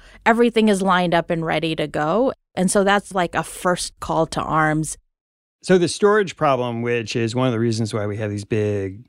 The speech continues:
Speaker 2: spikes in energy prices, 'cause there's no buffer, is something that other states are starting to look at. You write about New York, which I guess is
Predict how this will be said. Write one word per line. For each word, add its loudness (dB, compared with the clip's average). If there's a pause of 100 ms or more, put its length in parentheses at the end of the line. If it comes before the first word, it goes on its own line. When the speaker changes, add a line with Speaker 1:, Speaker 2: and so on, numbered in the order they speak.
Speaker 2:
spikes -2
in -2
energy 0
prices, 0
'cause 0
there's 0 (180)
no 4
buffer, 0 (380)
is 4
something 4
that -2 (160)
other 4
states 0
are 2
starting 0
to -2
look 2
at. 0
You 2
write 4
about 0
New 0
York, 2
which -4
I -2
guess -4
is 2